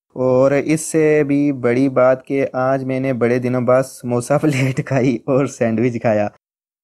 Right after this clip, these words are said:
अच्छा, ये बातें कोई लिखने वाली नहीं है, लेकिन मैंने वो भी लिखी हुई हैं। अच्छा, आज मैंने बाल भी कटाए, कटाए और स्कूल की फ़ीस भी बैंक में जमा कराई।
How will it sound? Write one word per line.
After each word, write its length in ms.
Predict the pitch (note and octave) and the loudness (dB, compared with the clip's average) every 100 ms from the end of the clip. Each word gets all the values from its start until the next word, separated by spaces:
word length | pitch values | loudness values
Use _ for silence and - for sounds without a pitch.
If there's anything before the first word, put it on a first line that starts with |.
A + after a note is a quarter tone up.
| _ _ - | _ _ -4
अच्छा, 200 | D3+ C#3 | -2 0
ये 200 | A#2+ C#3+ | 0 0
बातें 300 | C3 B2 C3 | 2 0 0
कोई 100 | C3+ | 0
लिखने 300 | B2 - C#3+ | 0 -2 0
वाली 260 | D3 C3 C3 | 2 2 0
नहीं 240 | C3 C#3 | 0 0
है, 140 | C3 C3+ | 0 0
लेकिन 260 | B2 C3+ | -2 -2
मैंने 220 | B2+ C3 | 0 0
वो 340 | B2+ A#2 C#3 D3 | 0 -2 0 0
भी 100 | C3+ | 0
लिखी 220 | G#2+ - | 0 -2
हुई 140 | A2+ G#2 | -2 -2
हैं। 120 | G#2 _ _ _ - | -6 _ _ _ -8
अच्छा, 220 | B2 B2 | -2 -2
आज 320 | - C3 D3+ | 2 2 2
मैंने 260 | D3+ C#3+ C#3+ | 0 -2 0
बाल 340 | A#2+ B2+ C#3 | 4 4 2
भी 120 | D3 | -2
कटाए, 480 | D3 C#3 C3+ C3+ C#3+ C#3+ _ _ - | -2 0 2 2 0 -4 _ _ -8
कटाए 380 | C3+ B2+ B2 B2 - B2+ | -2 2 2 0 -2 -2
और 480 | C3+ D3 D3+ D3 | 2 2 2 2
स्कूल 380 | C#3+ - C3+ C#3+ | 0 -2 -2 0
की 160 | C#3+ D3 | 0 -2
फ़ीस 380 | - B2 C3 C3+ | -2 -2 -2 -2
भी 140 | C3+ C3+ | -2 0
बैंक 280 | A#2+ B2+ C3+ | 0 0 0
में 180 | C3 A#2+ | 0 0
जमा 260 | A#2+ B2 | 0 0
कराई। 420 | A#2+ A2+ G#2 E2+ | 2 0 0 -4